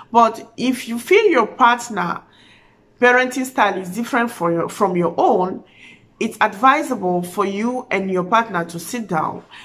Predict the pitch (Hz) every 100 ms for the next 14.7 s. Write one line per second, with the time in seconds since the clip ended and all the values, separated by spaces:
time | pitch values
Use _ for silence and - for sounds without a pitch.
0 | - - 233 247 240 302 285 277 226 214
1 | 262 294 294 226 220 220 185 202 233 294
2 | 294 285 262 214 185 190 - - - -
3 | - _ - 220 214 220 233 226 190 175
4 | - 190 180 180 165 - - 165 170 -
5 | 71 - - 170 - - 214 220 202 185
6 | 175 175 - 180 175 - - - - -
7 | _ _ _ _ _ - - 269 254 247
8 | 302 285 254 202 196 196 - 214 202 202
9 | 190 196 190 220 277 - 208 175 170 170
10 | 170 208 208 175 - 170 170 180 - -
11 | - - _ _ _ _ _ - 233 240
12 | 294 285 269 240 214 196 208 202 - 180
13 | 202 170 - 170 175 175 165 165 175 170
14 | 165 160 - - - - -